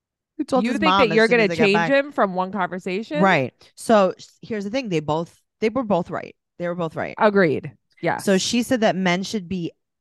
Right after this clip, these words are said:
Speaker 1: more educated and have more self-control, and that we're putting it on women to cover themselves so that men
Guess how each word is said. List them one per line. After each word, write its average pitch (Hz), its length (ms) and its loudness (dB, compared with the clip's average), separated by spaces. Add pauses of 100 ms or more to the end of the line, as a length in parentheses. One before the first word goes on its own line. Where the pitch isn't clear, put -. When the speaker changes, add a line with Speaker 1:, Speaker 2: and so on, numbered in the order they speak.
Speaker 1:
more 175 320 -6
educated 165 760 -2
and 170 140 -8
have 170 160 -6
more 165 160 -10
self-control, 151 1000 -4
and 160 160 -4
that 147 220 -4
we're 175 160 -2
putting 175 400 -6
it 160 100 -4
on 147 240 -2
women 170 480 -2 (240)
to 190 120 -14
cover 220 340 -2
themselves 165 440 -6
so - 100 -14
that 160 120 -4
men 160 540 -6